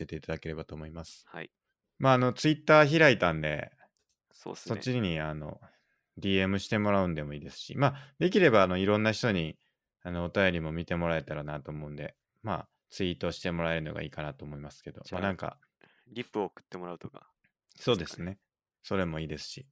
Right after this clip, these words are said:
Speaker 2: はい。
Speaker 1: ぜひ、えー、よろしくお願いします。
Speaker 2: あ、メッセージも開いてあるんですか？
Speaker 1: メッセージとか開くとかありましたっけ？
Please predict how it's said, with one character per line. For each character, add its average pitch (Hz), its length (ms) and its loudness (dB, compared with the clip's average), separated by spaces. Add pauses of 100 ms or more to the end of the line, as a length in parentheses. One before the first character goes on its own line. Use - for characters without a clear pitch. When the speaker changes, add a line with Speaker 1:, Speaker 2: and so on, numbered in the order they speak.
(100)
Speaker 2:
は 87 100 -18
い。 - 80 -20 (520)
Speaker 1:
ぜ 82 140 -8
ひ、 80 200 -14 (220)
え 73 260 -10
ー、 76 40 -14
よ 76 80 -8
ろ 73 80 -10
し - 140 -14
く 80 100 -14
お - 20 -10
願 76 180 -12
い 71 40 -16
し - 160 -16
ま 80 100 -6
す。 - 320 -18 (220)
Speaker 2:
あ、 101 80 -12
メ 131 100 -8
ッ - 20 -6
セ 156 200 -4
ー - 20 -2
ジ 107 100 -6
も 95 80 -8
開 104 180 -4
い - 20 -12
て 90 80 -8
あ - 20 -6
る 85 60 -10
ん 87 40 -16
で 80 40 -20
す - 80 -20
か？ - 220 -20
Speaker 1:
メ 160 80 -4
ッ - 20 -8
セ - 120 -2
ー - 40 -2
ジ 85 140 -6
と - 120 -12
か - 180 -10
開 135 220 2
く 135 80 -14
と - 100 -14
か 90 280 -8 (180)
あ - 100 -10
り 90 60 -4
ま 104 100 -4
し - 60 -10
た 87 80 -8
っ - 40 -10
け？ - 220 -20